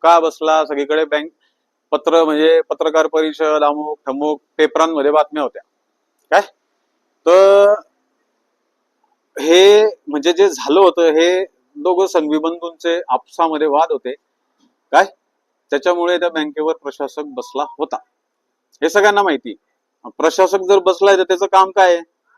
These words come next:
की जे इमानदार व्यापारी आहेत, जे मोठे मोठे कर्जदार आहेत, आता माझे पेट्रोल पंप आहेत, मी रोज त्याच्यात भरणा करतो,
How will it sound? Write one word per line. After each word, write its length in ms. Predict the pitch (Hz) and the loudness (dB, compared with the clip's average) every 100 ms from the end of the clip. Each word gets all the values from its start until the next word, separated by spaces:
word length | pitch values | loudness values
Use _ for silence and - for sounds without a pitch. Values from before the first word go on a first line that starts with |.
| _ - | _ -8
की 100 | 147 | -2
जे 180 | 156 175 | 0 0
इमानदार 500 | 147 151 165 175 160 | 0 -4 -2 0 0
व्यापारी 400 | 147 147 143 135 | -2 -4 -4 -4
आहेत, 120 | 113 _ _ | -8 _ _
जे 60 | 120 | -8
मोठे 240 | 135 135 | -6 -4
मोठे 180 | 147 147 | -6 -6
कर्जदार 500 | 139 127 135 139 160 | -6 -4 -4 -4 -2
आहेत, 100 | 135 - _ _ _ _ 117 | -4 -6 _ _ _ _ -10
आता 140 | 139 | -2
माझे 180 | 151 160 | -2 -2
पेट्रोल 260 | 170 175 | -2 -4
पंप 260 | 170 170 165 | -4 -4 -4
आहेत, 100 | 143 - _ _ _ _ _ _ 117 | -4 -6 _ _ _ _ _ _ -10
मी 100 | 123 | -2
रोज 200 | 180 185 | -2 -2
त्याच्यात 260 | 175 190 | -4 -2
भरणा 300 | 170 151 147 | -2 -2 -2
करतो, 320 | 143 135 - | -4 -6 -8